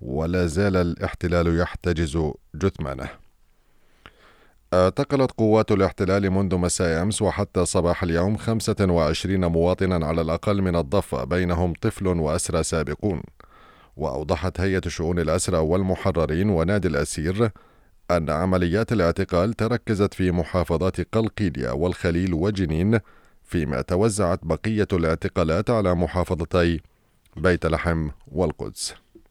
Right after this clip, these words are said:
قال مسؤول عسكري إسرائيلي اليوم أن إسرائيل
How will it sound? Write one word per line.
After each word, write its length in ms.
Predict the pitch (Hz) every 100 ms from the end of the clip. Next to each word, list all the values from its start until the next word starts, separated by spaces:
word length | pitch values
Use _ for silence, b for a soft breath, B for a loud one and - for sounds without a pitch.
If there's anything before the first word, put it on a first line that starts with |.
| _ _ _ _ _ _ _ _ B B B B B B B
قال 260 | 127 135 127
مسؤول 460 | 113 - 107 110 98
عسكري 680 | 95 - 98 101 101 95
إسرائيلي 720 | 92 - 95 82 90 92 92 90
اليوم 400 | 87 92 95 92
أن 300 | 92 92 90
إسرائيل 600 | 82 - 90 80 92